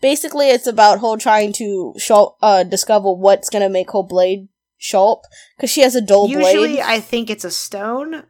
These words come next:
Speaker 2: Um,
Speaker 1: Wow. Her blade is dull, and, and she's like, she
Speaker 2: Yeah, I think there are places for that.
Speaker 1: Wow.
Speaker 2: <laughs>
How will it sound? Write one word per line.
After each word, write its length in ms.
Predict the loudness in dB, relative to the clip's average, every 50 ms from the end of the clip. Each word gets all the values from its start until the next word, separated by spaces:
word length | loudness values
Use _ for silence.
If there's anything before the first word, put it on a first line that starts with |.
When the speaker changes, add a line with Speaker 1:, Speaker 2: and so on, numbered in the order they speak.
| _ -6
Speaker 2:
Um, 480 | -4 -2 -2 -2 -4 -6 -8 -10 -4 2
Speaker 1:
Wow. 380 | 4 4 6 6 4 2 0 _ _ _ _ _ _ _
Her 100 | 4 4
blade 280 | 4 6 8 8 8 8
is 180 | 8 4 4 4
dull, 600 | 6 8 10 10 10 8 6 2 -2 -6 -10 _ _ _ _ _ _
and, 460 | 0 0 0 0 0 -4 -8 -12 -10 _ -2
and 200 | -2 -2 -2 -4
she's 260 | -6 -8 -8 -8 -6 -2
like, 260 | 0 2 2 2 0 -4
she 320 | -10 -8 -6 -6 -6 -6
Speaker 2:
Yeah, 160 | -4 -4 -2 -2
I 120 | -4 -4
think 220 | -8 -8 -10 -10 -6
there 100 | -4 -4 -4
are 60 | -4
places 400 | -4 -4 -4 -4 -4 -6 -10 -12
for 140 | -12 -14 -14
that. 260 | -14 -14 -16 -18 _ _ _ _ _ _ _ _ _ _ _ _ _ -8
Speaker 1:
Wow. 600 | -4 -2 -2 0 0 -2 -2 -4 -4 -6 -10 _ _ _ _ -16
Speaker 2:
<laughs> 220 | -16 -16 -14 -14